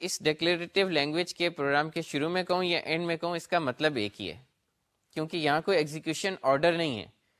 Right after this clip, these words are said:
یا میں یہ کہہ دیتا ہوں اس بٹن کے اوپر اوکے لکھا ہوگا، یا اس بٹن کے اوپر یہ امیج ہوگا، یہ ساری چیزیں آرڈر انڈیپینڈنٹ ہیں،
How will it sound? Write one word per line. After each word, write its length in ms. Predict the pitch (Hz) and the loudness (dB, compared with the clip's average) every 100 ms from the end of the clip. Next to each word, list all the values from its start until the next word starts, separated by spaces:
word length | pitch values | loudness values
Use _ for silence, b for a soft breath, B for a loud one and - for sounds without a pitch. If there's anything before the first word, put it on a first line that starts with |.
| _ - | _ 0
یا 180 | 143 180 | 6 8
میں 140 | 190 | 6
یہ 80 | 185 | 4
کہہ 140 | 185 | 4
دیتا 240 | 175 180 185 | 2 2 0
ہوں 60 | |
اس 120 | 185 | -2
بٹن 340 | 143 147 185 185 | 0 0 2 0
کے 80 | 175 | 0
اوپر 260 | 165 180 | 2 2
اوکے 300 | 165 147 170 | 4 2 2
لکھا 260 | 131 - 101 | 2 0 -4
ہوگا، 260 | 71 69 - _ _ _ _ _ _ _ _ | -4 -10 -20 _ _ _ _ _ _ _ _
یا 160 | - 170 | 4 4
اس 120 | 180 | 4
بٹن 320 | 170 180 190 | 2 0 0
کے 60 | 185 | -2
اوپر 220 | 175 185 | -2 0
یہ 160 | 180 185 165 | 0 0 0
امیج 280 | 185 175 151 | 0 0 -2
ہوگا، 300 | 110 87 92 _ _ _ _ _ _ _ _ | -4 -6 -10 _ _ _ _ _ _ _ _
یہ 160 | 156 214 | 0 0
ساری 360 | 220 202 220 247 | 2 4 4 2
چیزیں 360 | - 156 170 403 _ _ _ _ | -4 -6 -6 -8 _ _ _ _
آرڈر 340 | 151 175 214 | 6 6 6
انڈیپینڈنٹ 680 | 202 175 170 160 131 135 | 4 2 0 0 0 -2
ہیں، 80 | 117 | -4